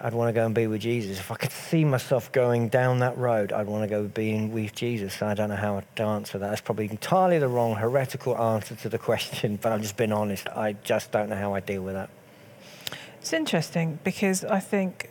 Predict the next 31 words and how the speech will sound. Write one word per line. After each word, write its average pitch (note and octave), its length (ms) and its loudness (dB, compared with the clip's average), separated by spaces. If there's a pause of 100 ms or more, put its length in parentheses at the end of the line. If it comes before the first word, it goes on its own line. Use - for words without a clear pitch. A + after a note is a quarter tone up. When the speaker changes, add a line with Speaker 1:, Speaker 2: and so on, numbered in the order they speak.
(100)
Speaker 2:
for - 260 -2
me, G3 560 4
I've F#3 180 2
thought G#3+ 240 2
about F3+ 280 2
this F#3 160 -4
quite F3+ 260 0
a E3+ 60 -2
bit F3 240 -2
recently, F#3+ 600 -2 (720)
uh, - 40 -6
and G3 480 4
just A3+ 180 -2
thinking G#3+ 520 2
about, F3+ 540 2
okay, F#3 220 0
I'm F#3+ 100 4
not F#3+ 140 4
married, G3+ 400 4
I - 20 4
don't F#3+ 220 2
have F3 180 0
kids. - 560 -4 (500)
So F3 380 2
getting G3 320 2
older, F#3 380 4
who's G3 180 2
gonna F#3 220 0
look E3+ 240 -2
after G3 420 0
me? F#3+ 480 2